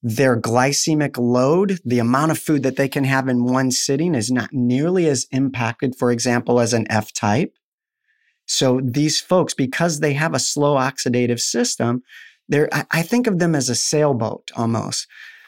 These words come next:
The food comes in, the fuel comes in, and they say, "Oh, okay. So you gave me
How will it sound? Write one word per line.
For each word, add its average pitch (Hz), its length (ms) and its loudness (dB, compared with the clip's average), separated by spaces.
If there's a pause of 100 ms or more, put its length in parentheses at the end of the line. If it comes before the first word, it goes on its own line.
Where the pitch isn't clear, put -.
(140)
The 123 100 0
food 170 480 0
comes 185 340 0
in, 127 200 2
the 135 80 0
fuel 160 360 -2
comes 165 380 0
in, 127 220 2
and 139 120 -2
they 143 140 -2
say, - 400 -4
"Oh, 151 380 -2 (120)
okay. 233 380 2 (680)
So - 140 -2
you 208 140 4
gave 214 260 4
me 196 420 2